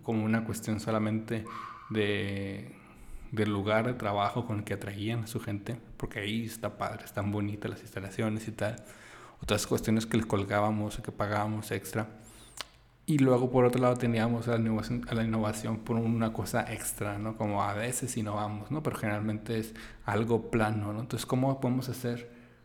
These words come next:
Porque justo nos estamos dando cuenta cómo podemos ser más ágiles, podemos ser entregables más pronto,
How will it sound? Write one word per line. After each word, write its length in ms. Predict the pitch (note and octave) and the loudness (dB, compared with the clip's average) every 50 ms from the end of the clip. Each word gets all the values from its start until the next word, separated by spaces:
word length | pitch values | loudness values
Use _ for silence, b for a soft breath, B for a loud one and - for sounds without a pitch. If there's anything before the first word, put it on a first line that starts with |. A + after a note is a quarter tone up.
| B _ - | B _ -4
Porque 260 | - A2+ G2+ - - - | -2 -2 -2 -2 -4 -4
justo 320 | - B2+ A#2+ A#2 - C3 | -2 0 -2 0 0 -2
nos 100 | A#2 A2+ | -2 0
estamos 220 | - G#2+ G#2+ G#2+ | 0 0 2 2
dando 340 | A2 A2 A#2+ A#2 A2+ A2 A2+ | 2 2 2 2 0 0 -2
cuenta 300 | - A#2 A#2+ A#2+ A#2 A#2 | 0 0 0 0 0 -2
cómo 180 | - A2 G#2 G#2 | -4 -4 -6 -4
podemos 240 | - G#2+ G#2+ G#2+ - | -4 -4 -4 -2 -2
ser 100 | - A2+ | -2 -2
más 180 | A2 G#2+ - | -2 -2 -2
ágiles, 300 | A#2 A2 G2+ - A2 G#2 | -4 -4 -4 -4 -6 -6
podemos 220 | - G#2+ G#2 G2+ - | -4 -4 -4 -4 -2
ser 160 | - A2 A2 | -4 -2 -2
entregables 920 | G#2+ G#2+ A2 A2 - A#2 G#2 G2 A2 G#2 G2+ G2+ G2+ G2+ G2+ G#2+ G2+ - - | -2 -2 -4 -4 -4 -4 -4 -2 -2 -2 0 0 2 2 0 -2 -2 -2 -2
más 180 | G#2 G2+ - | -2 -2 -4
pronto, 680 | - - - G#2+ G#2 A2 G#2+ G#2+ - G#2+ G#2 G#2+ G#2 | -6 -4 0 2 2 2 0 0 -2 -2 -2 -4 -6